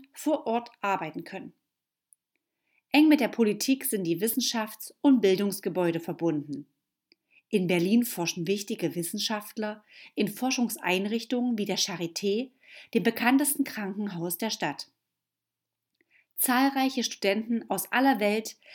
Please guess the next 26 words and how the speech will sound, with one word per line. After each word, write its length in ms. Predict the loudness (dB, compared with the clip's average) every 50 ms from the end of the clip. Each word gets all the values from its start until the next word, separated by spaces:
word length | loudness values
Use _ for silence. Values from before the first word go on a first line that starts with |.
| -14 -6 -2
lernen 400 | 2 4 4 6 6 4 4 2
in 180 | 2 0 0
den 140 | 0 0 0
Universitäten 1000 | 0 -2 0 0 -2 -2 -4 -4 -8 -6 -2 0 0 0 0 -2 -4 -6 -6 -6 _ _ _ _
und 140 | -2 -2 -2
Fachhochschulen 760 | -2 -6 -8 -6 -4 -4 -4 -4 -2 0 0 2 2 2 2
Berlins. 600 | 0 0 0 0 0 0 -2 -2 -8 -12 -14 -16 _ _ _ _ _ _ _ _ _ _ _ _ _ _ -20 -20 _ -20 -20 -20 -8 _
Wenn 120 | -2 0 0
du 100 | 0 0
etwas 340 | -2 -2 -2 -2 -2 -2 0
nachlesen 580 | 0 -2 -2 -2 -2 0 0 0 0 0 -2
willst, 400 | 0 0 0 -2 -4 -8 -16 _ _ _ _ _ _
findest 400 | 2 6 8 8 8 8 6 2
du 100 | 2 0
hier 300 | 0 0 0 0 0 2
mehr 400 | 2 2 2 2 2 2 0 0
als 320 | -2 -4 -4 -4 -2 0
zehn 340 | 4 6 6 6 6 6 4
Bibliotheken. 840 | 2 0 2 2 2 4 4 4 2 2 2 2 2 0 -4 -6 -8 _ _ _ _ _ _ _ _ _ _ _ _ _ _ _ _ _ _ _ -20 _ _ -2
Dabei 400 | 0 0 2 2 2 0 0 0
ist 180 | -2 -4 -6
auch 160 | -8 -8 -8 -8
die 140 | -10 -12
größte 460 | -8 -2 2 2 2 2 2 -2 -4 -4
Büchersammlung 760 | -4 -4 -6 -4 -2 -2 -2 0 0 0 0 -2 -2 -2 -2
Deutschlands, 680 | 0 0 0 0 -2 -4 -6 -6 -6 -8 -8 -12 -16